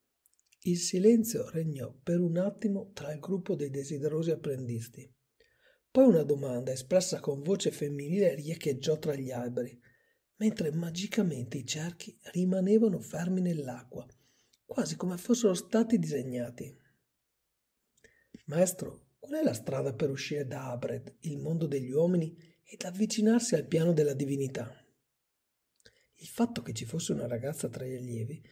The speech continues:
era una cosa totalmente normale, anzi, era molto importante che tra i sacerdoti e druidi ci fosse l'aspetto ricettivo, rappresentato dalla femminilità,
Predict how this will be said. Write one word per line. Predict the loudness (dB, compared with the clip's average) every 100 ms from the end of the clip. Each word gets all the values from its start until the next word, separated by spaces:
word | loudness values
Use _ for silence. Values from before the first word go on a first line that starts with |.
| _
era | -6 2
una | 4 4
cosa | 4 2 2
totalmente | -2 -2 4 6 6 4 4 4
normale, | 2 -2 -6 -8 -12 -16 _
anzi, | 6 6 6 -4 -12 -16 _ _
era | -4 -4
molto | -2 2 2 2
importante | -2 0 -4 -4 -6 -6 -10 -14
che | -12 -4
tra | 0
i | 0
sacerdoti | 0 -2 0 0 0
e | -4
druidi | -2 -2 -2 -4 -14 -20 _ _ _
ci | -16
fosse | -10 -6 0 0
l'aspetto | -2 -6 -6 0 0
ricettivo, | 0 -2 -4 -6 -8 -8 -8 -16 _
rappresentato | -10 -6 -4 0 0 2 4 4
dalla | 2 -4
femminilità, | -2 0 2 0 -2 -10 -14 -16